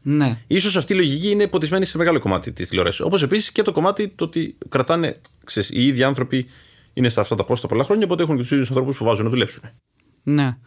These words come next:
Speaker 1: Δεν ήσουν πεπισμένος μόλις έκλεισαν ότι γίνεται ένα βήμα σιγά σιγά να μπούμε όλοι στην κωμωδία;
Speaker 2: Η αλήθεια είναι αυτή και ακόμα είμαι. Δεν είναι ότι, είμαι, ότι δεν έχει αλλάξει κάτι. Το ότι όλο και περισσότεροι άνθρωποι έχουν προτάσεις από τηλεόραση να κάνουν δουλειές και τέτοια από το χώρο του stand-up,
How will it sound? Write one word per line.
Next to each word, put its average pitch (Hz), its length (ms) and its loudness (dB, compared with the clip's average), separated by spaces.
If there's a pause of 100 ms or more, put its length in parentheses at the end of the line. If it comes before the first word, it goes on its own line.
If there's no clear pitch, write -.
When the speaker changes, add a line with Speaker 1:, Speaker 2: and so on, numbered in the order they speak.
(240)
Speaker 1:
Δεν 151 200 2
ήσουν 147 200 2
πεπισμένος 143 500 2
μόλις 143 280 2
έκλεισαν 139 380 2
ότι 135 180 0
γίνεται 135 520 2
ένα 135 160 2
βήμα 135 320 2
σιγά 127 220 -2
σιγά 135 380 0
να 131 140 0
μπούμε 139 220 2
όλοι 139 120 2
στην 127 120 -4
κωμωδία; 135 420 2
Speaker 2:
Η 107 100 4
αλήθεια 143 280 2
είναι 165 80 2
αυτή 139 180 -2
και - 80 0
ακόμα 269 300 4
είμαι. 156 140 4
Δεν 156 140 2
είναι 202 180 2
ότι, 147 320 2
είμαι, 110 240 0 (260)
ότι 92 640 -2
δεν 95 240 0
έχει 98 140 0
αλλάξει 92 280 0
κάτι. 90 520 -2
Το 117 320 -2
ότι 110 300 -2
όλο 143 160 2
και 139 100 -4
περισσότεροι 113 600 -2 (800)
άνθρωποι 95 520 0
έχουν 98 340 0
προτάσεις - 400 -2
από 90 120 -4
τηλεόραση 95 420 0
να 90 60 -6
κάνουν 90 300 -2
δουλειές 90 340 0
και - 80 -16
τέτοια 95 240 -2
από 85 100 -6
το - 60 -4
χώρο 98 240 -2
του 85 160 -8
stand-up, 117 300 0